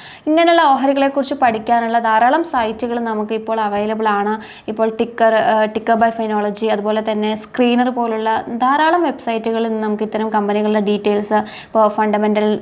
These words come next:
ആ, ഡീറ്റെയിൽസ് ആണെങ്കിലും അതല്ലാന്നുണ്ടെങ്കിൽ, ആ, അവരുടെ ബാലൻസ് ഷീറ്റിനെ കുറിച്ചാണെങ്കിലും റിസൾട്ടിനെ കുറിച്ചാണെങ്കിലും ഒക്കെ നമുക്ക് കിട്ടും. അതല്ലാന്നുണ്ടെങ്കിൽ അവരുടെ ആനുവൽ റിപ്പോർട്ട്സ് നമുക്ക് പഠിക്കാവുന്നതാണ്. ഇങ്ങനെയുള്ള കാര്യങ്ങളൊക്കെ പരിഗണിച്ച് നമുക്ക് വിദഗ്ധരായിട്ടുള്ള ആളുകളുടെ നിർദ്ദേശം അനുസരിച്ചതിന് ശേഷം മാത്രമാണ് ഇത്തരം ഓഹരികൾ നമ്മൾ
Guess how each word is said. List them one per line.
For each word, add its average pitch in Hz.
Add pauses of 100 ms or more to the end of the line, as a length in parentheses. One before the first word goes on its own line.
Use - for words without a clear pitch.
ആ, 220
ഡീറ്റെയിൽസ് 208
ആണെങ്കിലും 202 (240)
അതല്ലാന്നുണ്ടെങ്കിൽ, 226 (380)
ആ, - (200)
അവരുടെ 226
ബാലൻസ് 214
ഷീറ്റിനെ 247
കുറിച്ചാണെങ്കിലും 214
റിസൾട്ടിനെ 285
കുറിച്ചാണെങ്കിലും 220
ഒക്കെ 220
നമുക്ക് 247
കിട്ടും. 208
അതല്ലാന്നുണ്ടെങ്കിൽ 233
അവരുടെ 220
ആനുവൽ 214
റിപ്പോർട്ട്സ് 240
നമുക്ക് 214
പഠിക്കാവുന്നതാണ്. 202 (340)
ഇങ്ങനെയുള്ള 349
കാര്യങ്ങളൊക്കെ 269
പരിഗണിച്ച് 233 (380)
നമുക്ക് 240
വിദഗ്ധരായിട്ടുള്ള 226
ആളുകളുടെ 214
നിർദ്ദേശം 233
അനുസരിച്ചതിന് 240
ശേഷം 233
മാത്രമാണ് 220
ഇത്തരം 311
ഓഹരികൾ 226
നമ്മൾ 214